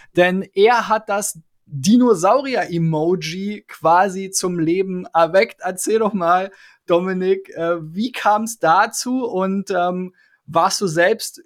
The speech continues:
überrascht davon, dass es tatsächlich gelungen ist, auf die zwei Komma fünf Milliarden Telefone, die so auf der Welt rumschwirren,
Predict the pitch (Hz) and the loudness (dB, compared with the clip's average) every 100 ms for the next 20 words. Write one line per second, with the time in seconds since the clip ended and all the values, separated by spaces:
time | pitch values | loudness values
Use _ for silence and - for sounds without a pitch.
0 | - 202 190 180 147 160 196 - - 185 | -4 0 2 2 2 -2 -2 -4 -6 -6
1 | - 185 180 180 185 175 156 190 143 160 | -2 -2 0 -2 -6 -2 -2 -2 -4 -6
2 | 147 165 170 - 156 156 196 185 170 175 | -6 -8 -8 -2 0 2 0 -2 -6 -6
3 | - - - 160 165 175 - - - 170 | -8 -14 -2 2 4 2 -4 -18 -8 -8
4 | 160 - 175 190 - 175 165 - 208 202 | -4 -2 2 2 0 -4 -4 -2 -2 0
5 | 196 - 165 160 170 147 170 175 175 170 | -4 -4 -2 0 0 0 0 -4 -8 -10
6 | 175 - - 185 190 - 160 170 160 165 | -12 -6 0 2 0 -2 -4 -4 -6 -6
7 | 160 151 - 147 147 156 147 165 170 - | -4 -4 -6 -6 -6 -6 -8 -8 -6 -8
8 | 143 156 143 151 151 151 | -6 -6 -4 -6 -6 -8